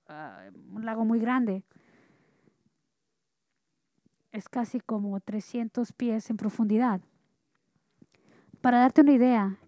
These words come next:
yo no sé qué significa este número, pero este número es verdad,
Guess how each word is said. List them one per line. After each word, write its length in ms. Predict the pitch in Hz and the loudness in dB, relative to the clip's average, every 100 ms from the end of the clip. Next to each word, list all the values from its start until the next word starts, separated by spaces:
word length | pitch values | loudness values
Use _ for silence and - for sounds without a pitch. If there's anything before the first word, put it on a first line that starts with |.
| _ | _
yo 120 | 233 240 | 0 2
no 120 | 254 | 2
sé 200 | - 254 | 0 -4
qué 120 | 254 | -2
significa 500 | - 233 220 254 247 | 0 0 0 -2 -2
este 200 | 233 233 | -2 0
número, 480 | 233 233 208 180 180 | 4 4 4 -2 -4
pero 160 | 214 220 | -2 -2
este 220 | - 247 | -2 2
número 360 | 247 262 220 208 | 6 6 6 2
es 80 | |
verdad, 480 | 208 208 208 240 202 | 2 0 2 2 0